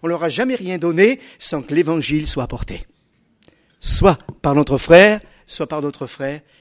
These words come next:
mais c'est notre but. Parce que si nous les aidons matériellement, et Dieu soit béni, il faut le faire, nous voulons sou-, surtout qu'ils aient la vie éternelle. La vie éternelle.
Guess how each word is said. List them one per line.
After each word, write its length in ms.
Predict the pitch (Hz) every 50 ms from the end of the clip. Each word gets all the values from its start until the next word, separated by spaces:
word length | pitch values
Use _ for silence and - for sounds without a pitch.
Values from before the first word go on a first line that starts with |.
| _ _
mais 60 | -
c'est 180 | - - 151 135
notre 320 | 139 147 147 - 190 208
but. 760 | 240 240 285 339 381 403 415 381 - - - - - - - _ _ _ _ _ _ _ _ - - - _ _
Parce 200 | - 175 - -
que 100 | - 220
si 200 | - - 269 254
nous 120 | 285 269
les 320 | 269 302 311 285 214 226 302
aidons 380 | 320 277 262 330 339 339 320
matériellement, 760 | 277 247 214 - 208 196 185 185 185 185 180 180 180 160 - - -
et 160 | 170 170 147
Dieu 260 | 123 202 285 339 330
soit 160 | - - 277
béni, 220 | 247 262 247 247 233
il 60 | -
faut 100 | - 185
le 60 | 156
faire, 400 | - - 151 156 147 131 107 - _ _ _ _ _ _ _ _ _ _ - - - _ -
nous 80 | 165
voulons 260 | 147 156 175 175 170 160
sou-, 280 | - - 160 160 151 127 - _
surtout 360 | - - - 160 139 - 175 165
qu'ils 240 | 151 156 131 117
aient 60 | 143 131
la 140 | 127 123
vie 300 | 113 107 110 135 143 151
éternelle. 840 | 127 - - 131 113 120 135 139 156 160 139 117 117 98 87 - _ _ _ _ _ _ _ _ _ _ _ _
La 180 | 214 175 147 131
vie 220 | 117 123 131 135
éternelle. 560 | 113 - - 156 123 143 156 160 175 156 120